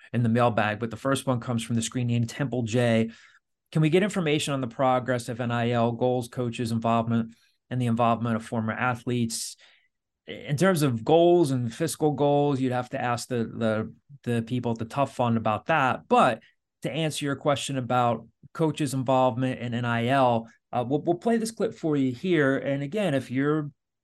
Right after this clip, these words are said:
a Temple fan that wants to know if they just hired a head coach that is serious about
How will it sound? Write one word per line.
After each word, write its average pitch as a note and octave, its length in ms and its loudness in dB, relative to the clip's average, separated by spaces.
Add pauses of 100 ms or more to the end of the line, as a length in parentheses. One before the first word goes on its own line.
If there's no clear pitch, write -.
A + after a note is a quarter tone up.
(200)
a C3+ 100 -4
Temple C#3+ 340 0
fan C#3+ 440 2
that A#2+ 220 0 (460)
wants D3 340 0
to C3+ 100 -6
know C#3+ 400 4
if A#2+ 200 -6
they C3+ 120 -2
just C3 200 -6
hired C3+ 360 0
a A2+ 60 -2
head C#3 180 -2
coach C3+ 320 -2
that A#2 120 -4
is A2+ 140 -4
serious C3+ 420 2
about A#2+ 440 2